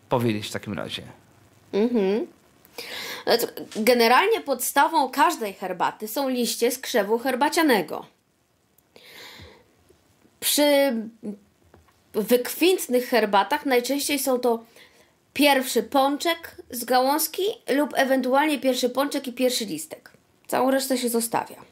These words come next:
Speaker 2: Natomiast jak już się te liście ma, to coś trzeba z nimi zrobić.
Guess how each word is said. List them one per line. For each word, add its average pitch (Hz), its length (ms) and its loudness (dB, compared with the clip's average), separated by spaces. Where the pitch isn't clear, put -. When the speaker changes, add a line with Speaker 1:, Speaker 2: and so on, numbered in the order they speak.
Speaker 2:
Natomiast 247 800 0
jak 233 180 0
już 311 120 2
się 311 140 4
te 247 300 4
liście 277 380 0
ma, 180 360 4
to 208 100 -6
coś 277 240 0
trzeba 269 220 4
z 233 60 -2
nimi 240 180 2
zrobić. - 540 -2